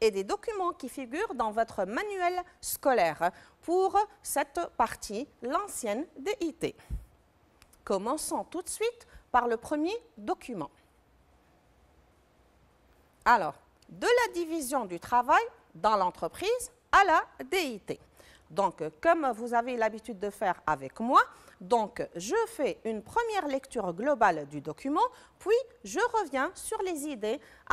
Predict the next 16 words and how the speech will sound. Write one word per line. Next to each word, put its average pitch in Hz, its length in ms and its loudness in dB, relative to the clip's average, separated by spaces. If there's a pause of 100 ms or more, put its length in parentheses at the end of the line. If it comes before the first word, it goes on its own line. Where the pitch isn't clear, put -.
importantes - 720 -4
nécessaires 285 800 -2
pour 453 220 0
répondre 302 500 -6
à 240 120 2
notre 294 300 -6
problématique. 226 680 -6 (300)
Donc, 160 200 -2
ce - 160 -2
premier 339 420 -2
document, 214 500 0 (380)
comme 508 260 2
le 302 80 -4
titre - 340 -8
l'indique, 147 560 -6 (340)
va 254 180 2